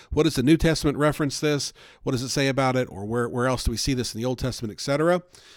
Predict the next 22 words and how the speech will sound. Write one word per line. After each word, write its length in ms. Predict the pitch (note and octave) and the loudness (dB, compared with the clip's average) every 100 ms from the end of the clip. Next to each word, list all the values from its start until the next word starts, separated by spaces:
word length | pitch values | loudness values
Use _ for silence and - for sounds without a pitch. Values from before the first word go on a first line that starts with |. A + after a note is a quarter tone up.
| - - | -20 -6
Uh, 140 | D3 | -4
and 140 | D#3 D#3+ | -2 0
so 120 | F3+ | 0
that 160 | F#3+ F#3 | 0 -2
gives 240 | A3 E3+ | -4 0
you 60 | E3+ | 0
a 20 | |
little 200 | E3 C#3 | 0 -2
rundown 520 | C#3+ D#3 D3+ D3+ D3+ | 0 0 0 -2 -2
of 180 | B2+ B2+ | -4 -6
the 80 | A#2 | -6
game 360 | A2 D3 D#3 | -4 -4 -2
plan. 360 | D3+ D#3+ D#3 D#3 | -4 -2 -2 -2
Amen. 360 | C#3 D3 D3 C#3+ | -4 -4 -2 -4
Again, 300 | B2 C#3 C3+ | -4 -4 -2
thank 240 | C#3 B2+ | -4 -6
you 60 | C3 | -8
for 140 | B2 | -6
listening 340 | A2+ C3 D3+ C#3 | -6 -6 -6 -8
today. 360 | C#3+ D3 F#3+ G3+ - - - - | -2 0 0 -4 -20 -20 -20 -8
And 200 | D3+ D#3 | -6 -2
today, 680 | E3 D3+ F3 F#3 E3 G#3+ | -4 0 2 2 2 -2